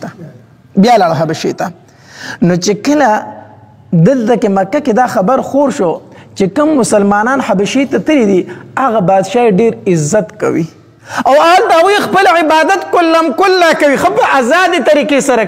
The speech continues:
کوي. نو دلته کې په مکه کې بیا په دوی باندې وخت نه تېرېدو. نو د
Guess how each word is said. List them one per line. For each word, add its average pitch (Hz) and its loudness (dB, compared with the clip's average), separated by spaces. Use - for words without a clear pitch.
کوي. 196 2
نو 254 2
دلته 330 0
کې 240 -2
په 269 2
مکه 269 -2
کې 262 -2
بیا 262 2
په 262 0
دوی 240 0
باندې 208 0
وخت 196 -4
نه 180 -2
تېرېدو. 143 -2
نو 196 4
د 190 2